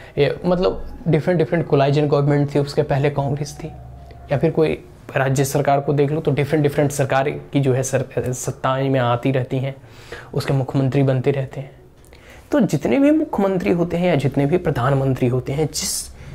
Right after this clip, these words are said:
भी की सरकार बनती है, जैसे बीजेपी है, इसकी ideology different है as Congress to,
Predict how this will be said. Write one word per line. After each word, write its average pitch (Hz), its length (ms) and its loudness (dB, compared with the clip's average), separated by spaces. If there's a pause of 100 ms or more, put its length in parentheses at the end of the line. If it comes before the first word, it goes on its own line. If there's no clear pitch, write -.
(160)
भी 208 300 2 (320)
की 165 60 2
सरकार 135 360 0
बनती 131 220 2
है, 165 60 0
जैसे - 320 0 (120)
बीजेपी 175 400 2
है, 117 120 -4
इसकी 180 280 -2
ideology 208 480 2
different 214 440 2
है 135 140 2
as - 80 -8
Congress 135 340 0
to, - 80 -2